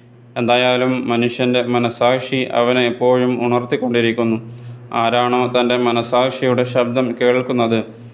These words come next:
അവൻ നന്മയുടെ മാർഗത്തിലേക്ക് കാൽ വെക്കാൻ തുടങ്ങുന്നു. എന്നാൽ ആരാണോ തൻ്റെ മനസാക്ഷിയെ ചവിട്ടിമെതിക്കുന്നത്, അവൻ തിന്മകളിൽ അകപ്പെടുന്നു. അള്ളാഹു ചോദിക്കുന്നു, "മനസാക്ഷിയുടെ ശബ്ദത്തിൻ്റെ നിഷേധി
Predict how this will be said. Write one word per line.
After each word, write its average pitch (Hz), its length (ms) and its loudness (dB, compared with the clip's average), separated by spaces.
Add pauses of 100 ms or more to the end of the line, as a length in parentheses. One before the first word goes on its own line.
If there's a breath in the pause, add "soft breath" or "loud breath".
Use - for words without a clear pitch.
(140 loud breath)
അവൻ 117 260 0 (160)
നന്മയുടെ 120 540 2
മാർഗത്തിലേക്ക് 117 840 0
കാൽ 117 300 2
വെക്കാൻ 117 340 0
തുടങ്ങുന്നു. 113 420 0 (480 loud breath)
എന്നാൽ 120 380 0 (140)
ആരാണോ 123 540 2
തൻ്റെ 120 340 0
മനസാക്ഷിയെ 123 720 2
ചവിട്ടിമെതിക്കുന്നത്, 120 1040 0 (500 loud breath)
അവൻ 120 380 0
തിന്മകളിൽ 120 640 2
അകപ്പെടുന്നു. 113 600 0 (500 loud breath)
അള്ളാഹു 113 360 2
ചോദിക്കുന്നു, 123 640 2 (220)
"മനസാക്ഷിയുടെ 117 840 0
ശബ്ദത്തിൻ്റെ 123 760 0
നിഷേധി 113 540 0